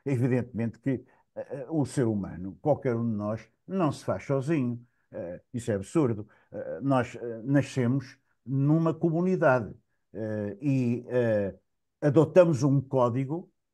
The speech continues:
que é o código da linguagem, não é? Que, eh, evidentemente, sabemos que depois do Saussure,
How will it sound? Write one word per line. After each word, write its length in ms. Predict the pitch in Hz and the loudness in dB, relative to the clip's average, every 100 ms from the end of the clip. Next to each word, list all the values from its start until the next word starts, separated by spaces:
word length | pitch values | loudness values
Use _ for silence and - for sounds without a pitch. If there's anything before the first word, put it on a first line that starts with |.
| _ | _
que 60 | - | 0
é 20 | |
o 100 | 107 | 0
código 380 | 98 143 104 101 | 2 2 2 -2
da 100 | 104 | -2
linguagem, 640 | 101 107 101 101 95 135 135 | -2 -2 0 0 0 -2 -4
não 140 | 98 | -4
é? 180 | 95 113 - _ _ _ _ _ | -6 -10 -14 _ _ _ _ _
Que, 80 | 165 | 4
eh, 680 | 143 165 190 170 139 127 120 | 4 4 0 -4 -4 -4 -2
evidentemente, 460 | 135 120 92 127 127 | 0 0 0 -2 -2
sabemos 480 | 139 113 131 147 - | -2 2 0 0 -4
que 360 | 156 156 156 | -2 0 -2
depois 300 | 143 - 127 | -6 -2 -2
do 100 | 113 | -2
Saussure, 680 | 107 147 123 139 135 165 165 | -6 -6 -4 -2 0 0 -4